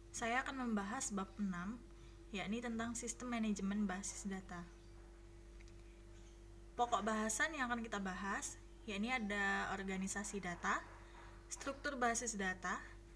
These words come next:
contoh basis data relasional, membuat basis data, menggunakan basis data,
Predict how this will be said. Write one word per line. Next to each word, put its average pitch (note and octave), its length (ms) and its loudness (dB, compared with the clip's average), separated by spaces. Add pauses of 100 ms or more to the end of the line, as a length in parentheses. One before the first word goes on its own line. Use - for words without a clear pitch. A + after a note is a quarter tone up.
(460)
contoh A3+ 400 4
basis G#3 320 2
data G3+ 320 2
relasional, B3 720 0 (720)
membuat A3 480 6
basis G3+ 400 2
data, F#3+ 400 0 (640)
menggunakan A#3+ 640 4
basis G#3 320 4
data, F#3+ 480 -4